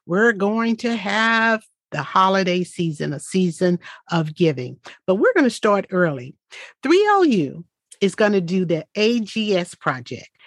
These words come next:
The A G S project is activate your goals with strategies so that you can make yourself a priority. And when you make yourself a priority, you can get more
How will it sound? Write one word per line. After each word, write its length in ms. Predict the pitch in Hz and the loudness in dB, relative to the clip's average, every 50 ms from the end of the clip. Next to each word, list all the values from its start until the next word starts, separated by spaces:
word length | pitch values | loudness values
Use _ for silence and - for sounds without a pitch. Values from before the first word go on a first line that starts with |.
| - _ _ | -20 _ _
The 160 | 185 175 185 | 2 4 4
A 140 | 214 240 269 | 6 4 4
G 260 | 262 - 277 269 262 | 2 2 2 2 2
S 200 | 247 254 240 - | 2 0 -2 -6
project 640 | - - - 247 240 240 226 - 240 233 226 220 - _ | -4 0 2 2 2 0 0 0 0 0 -2 -4 -6 _
is 280 | - 175 156 147 - - _ - | -4 -2 -2 -2 -4 -10 _ -2
activate 880 | 180 185 196 - _ - 269 247 254 240 233 240 240 - _ _ - - _ _ _ | -2 -2 -2 -2 _ -4 0 2 2 4 2 2 0 -4 _ _ -20 -20 _ _ _
your 260 | - 165 156 170 185 180 | -6 0 2 2 2 2
goals 840 | 180 196 240 262 226 220 156 120 107 117 - - - - - - _ _ _ _ _ _ _ _ - | 2 2 2 2 0 -2 -2 -4 -8 -14 -20 -20 -18 -18 -18 -18 _ _ _ _ _ _ _ _ -10
with 540 | 185 165 160 156 175 196 175 165 175 220 - - - _ _ _ | -8 -6 -2 0 2 2 2 2 0 -4 -6 -12 -20 _ _ _
strategies 1200 | - - - - - 320 320 330 330 311 294 196 - 180 156 117 110 110 101 - - - - - _ _ _ - - - - - _ | -18 -16 -10 -4 -2 0 0 2 2 0 0 2 2 0 0 0 -4 -10 -14 -14 -16 -16 -18 -18 _ _ _ -20 -20 -20 -20 -20 _
so 220 | - - 254 220 | -2 0 0 2
that 200 | 208 240 233 180 | 4 2 2 2
you 400 | 202 185 208 202 170 165 202 226 - | 2 2 4 4 4 2 0 -2 -4
can 260 | - - 285 262 214 | -2 0 2 2 2
make 280 | 165 156 156 151 - - | 2 0 -2 -4 -4 -4
yourself 480 | 254 - - - - 175 151 165 - - - | -6 -4 -6 -4 -4 -4 -4 -4 -6 -8 -8
a 80 | - 247 | -8 -8
priority. 880 | - - 285 277 294 - 277 285 320 320 285 254 175 127 117 113 - _ _ _ _ - - - - - _ - | -4 -2 -2 -2 -2 -2 -6 -6 -6 -4 -4 -4 -4 -4 -6 -10 -14 _ _ _ _ -20 -20 -20 -20 -10 _ 0
And 160 | 233 247 240 | 2 4 4
when 180 | 233 226 226 226 | 4 4 4 4
you 240 | 254 311 339 349 | 4 4 4 4
make 220 | 330 311 294 - - | 2 2 0 -2 -4
yourself 340 | 254 233 - 247 226 190 180 | -4 -2 -2 -2 -2 -2 -4
a 80 | 175 | -6
priority, 720 | 170 - 196 185 151 226 285 311 302 269 240 240 254 - _ | -6 -4 -6 -4 -2 -2 0 0 0 0 -2 -4 -4 -6 _
you 140 | - 277 349 | -4 -4 -2
can 140 | - - 302 | 0 -2 -2
get 240 | - - 262 247 202 | 0 0 -2 2 2
more 400 | 240 247 262 262 262 254 254 | 2 2 4 2 0 0 -2